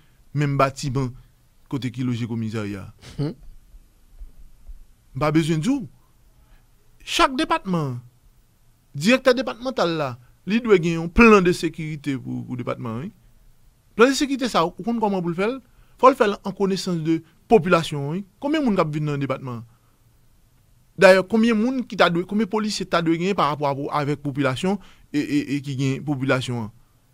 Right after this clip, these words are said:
Speaker 1: Sa yo, etid sa yo pa fèt. Dayè, jodi a, nou pa okenn otorite an Ayiti ka di konbyen, konbyen moun ki gen an Ayiti. Ou yon veritab pwoblèm, non? E nou pral man-, nou, nou pral touche yon lòt bagay ki pi enpòtan.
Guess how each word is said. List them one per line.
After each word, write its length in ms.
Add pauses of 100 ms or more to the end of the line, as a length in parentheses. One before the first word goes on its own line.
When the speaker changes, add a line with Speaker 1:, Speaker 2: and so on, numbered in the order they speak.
Speaker 1:
Sa 200
yo, 100
etid 300
sa 120
yo 80
pa 120
fèt. 180 (260)
Dayè, 280
jodi 240
a, 140 (260)
nou 160
pa 160
okenn 240
otorite 400
an 80
Ayiti 240
ka 200
di 120
konbyen, 300
konbyen 260
moun 280
ki 120
gen 160
an 80
Ayiti. 300 (1700)
Ou 100
yon 80
veritab 320
pwoblèm, 300
non? 80 (580)
E 60
nou 100
pral 160
man-, 140
nou, 220
nou 240
pral 280
touche 160
yon 120
lòt 120
bagay 260
ki 140
pi 200
enpòtan. 360